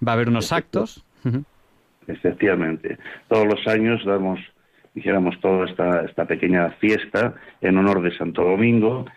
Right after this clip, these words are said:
Speaker 2: y, eh, pues hay una serie de competiciones deportivas que tienen sus consiguientes copas, ¿sabes? O sea, que es, es un ambiente muy, muy deportivo,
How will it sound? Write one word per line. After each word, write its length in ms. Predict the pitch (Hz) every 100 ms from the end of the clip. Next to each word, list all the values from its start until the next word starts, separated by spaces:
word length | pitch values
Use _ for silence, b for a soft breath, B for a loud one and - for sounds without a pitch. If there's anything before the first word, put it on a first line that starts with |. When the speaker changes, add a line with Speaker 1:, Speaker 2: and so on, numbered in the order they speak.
| B
Speaker 2:
y, 300 | - 98 92 90
eh, 80 | 85
pues 200 | 87 -
hay 60 |
una 160 | 92 87
serie 160 | - 90
de 80 | 87
competiciones 680 | 87 80 78 76 92 85 78
deportivas 680 | 76 82 - 135 127 113 113
que 100 | 98
tienen 280 | 92 87 78
sus 160 | 85 78 -
consiguientes 640 | 82 - 87 85 82 78 - -
copas, 420 | 117 - 101 101
¿sabes? 220 | 87 90
O 20 | -
sea, 140 | 87
que 120 | 85
es, 80 | 87 - B B B
es 160 | - -
un 120 | 113
ambiente 480 | 104 104 104 101 92 95
muy, 360 | 98 101 95
muy 360 | 90 98 101 101 95 90 85
deportivo, 880 | 87 87 - - - 117 107 117